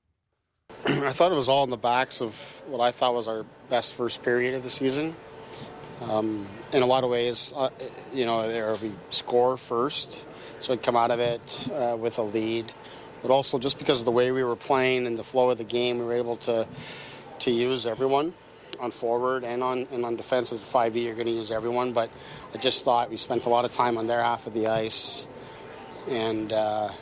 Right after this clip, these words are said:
we didn't have to y-, get a whole lot from our D in the first period. And then, as it turned out, then you, you know, you,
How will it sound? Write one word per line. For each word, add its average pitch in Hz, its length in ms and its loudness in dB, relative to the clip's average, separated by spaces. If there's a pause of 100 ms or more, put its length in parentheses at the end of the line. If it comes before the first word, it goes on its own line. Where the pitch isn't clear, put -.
(160)
we 143 80 -2
didn't 117 180 0
have 117 220 4
to 110 280 4 (160)
y-, 110 220 -2 (420)
get 117 160 4 (360)
a 107 80 2
whole 127 240 2
lot 107 260 2
from 131 160 0
our 131 140 4
D 131 160 0
in 131 80 -2
the 131 40 -4
first 131 300 -6
period. 139 260 2 (680)
And 113 200 0
then, 117 240 0 (280)
as 120 60 -6
it - 40 -2
turned 127 240 4
out, 123 220 4
then 120 160 0
you, 117 200 -2 (140)
you 131 100 2
know, 110 140 2
you, 117 160 -6